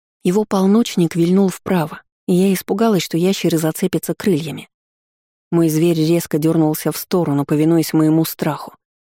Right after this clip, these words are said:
и я вновь закричала, с силой зажмурив глаза. Откуда-то сбоку донесся целый ряд отборных грязных ругательств. "Успокойся,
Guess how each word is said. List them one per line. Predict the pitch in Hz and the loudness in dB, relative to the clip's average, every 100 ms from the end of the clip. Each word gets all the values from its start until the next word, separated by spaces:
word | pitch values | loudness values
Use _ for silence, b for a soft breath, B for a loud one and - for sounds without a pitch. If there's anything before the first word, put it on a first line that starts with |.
| - | -2
и | |
я | 196 190 | 0 2
вновь | 202 220 165 | 2 2 0
закричала, | 160 - 190 - 214 175 147 | -2 -2 -2 -2 -2 0 -2
с | |
силой | - - 196 151 | -4 -2 2 2
зажмурив | 147 156 170 170 147 | 2 0 2 2 2
глаза. | 147 160 160 156 - - _ _ _ _ _ _ _ _ _ - | 0 0 0 -2 -6 -10 _ _ _ _ _ _ _ _ _ -16
Откуда-то | 196 220 214 208 | -10 -4 -2 -2
сбоку | 202 214 247 196 | -2 -4 -2 0
донесся | 185 208 214 - | 0 0 -2 -6
целый | - - 220 185 | -6 -4 -2 0
ряд | 214 180 | -2 -4
отборных | 170 196 196 180 | -4 -2 0 0
грязных | 165 185 175 165 - | 0 -2 0 0 -2
ругательств. | 190 165 - - - - _ _ _ _ _ _ | -2 -4 -6 -14 -14 -16 _ _ _ _ _ _
"Успокойся, | 147 - 156 - 131 - - | -8 -4 -4 -4 -4 -6 -14